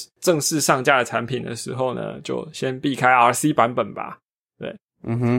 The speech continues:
Speaker 1: 因为大家记不记得，Xcode 自从十三的 beta 五之后，就没有再发过 beta 版了。
Speaker 2: 对啊。
Speaker 1: 一路到现在就R C，所以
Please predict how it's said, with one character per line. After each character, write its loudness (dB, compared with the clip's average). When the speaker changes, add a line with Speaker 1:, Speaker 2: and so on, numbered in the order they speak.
Speaker 1:
因 2
为 6
大 6
家 6
记 -4
不 -4
记 -2
得， 0
Xcode 0
自 -8
从 -4
十 -4
三 4
的 4
beta 2
五 -8
之 -8
后， 2
就 6
没 2
有 4
再 4
发 4
过 -2
beta -4
版 -12
了。 -20
Speaker 2:
对 0
啊。 0
Speaker 1:
一 -2
路 4
到 6
现 -2
在 -2
就 -10
R -2
C， -10
所 0
以 2